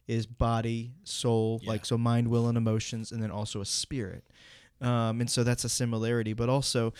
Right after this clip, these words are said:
Speaker 1: uh, our ability to, to create, to, to decide what's good and evil, this, uh, this, uh, this kind of, uh, authority and blessing that God gives us, you know, uh, because it says at the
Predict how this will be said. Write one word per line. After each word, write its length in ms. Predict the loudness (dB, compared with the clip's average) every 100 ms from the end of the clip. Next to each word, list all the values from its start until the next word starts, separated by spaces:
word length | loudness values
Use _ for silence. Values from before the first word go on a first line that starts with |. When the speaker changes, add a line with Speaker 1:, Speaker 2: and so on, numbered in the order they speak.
| -12 -20 -8 0
Speaker 1:
uh, 220 | 0 0
our 200 | 2 4
ability 520 | 6 6 8 8 6
to, 480 | 4 0 0 0 -2 -8 -18 -16 -6
to 140 | -4
create, 680 | -2 0 2 4 4 0 -6
to, 360 | -4 -2 -2 -4
to 200 | -6 -6
decide 800 | -2 0 0 2 2 2 0 0
what's 160 | -4
good 240 | 0 0 2
and 100 | 0
evil, 200 | -2 -4
this, 200 | -6 -6
uh, 60 | -6 -6
this, 180 | -4
uh, 80 | -4 -6
this 300 | -4 -4 -4 -6
kind 160 | -4 -4
of, 100 | -6 -10
uh, 220 | -6 -4 -4
authority 640 | -6 -4 -2 0 -2 -4
and 460 | -2 0 0 -4 -4
blessing 480 | -4 -2 -2 -2 -2
that 200 | -4 -4
God 360 | -4 -4 -6 -6
gives 340 | -4 -4 -4
us, 380 | -8 -8 -10 -12 -16 -20 _ _ _ _ _ -18 -4
you 80 | 0
know, 180 | 2 0 -4 -18 -20 -10 -4
uh, 320 | -2 -2 -2
because 480 | -4 -2 0 -2 -6 -18 -20 _ -6
it 100 | 2
says 360 | 4 4 2 -2
at 260 | -2 -2 -2
the 260 | 0 0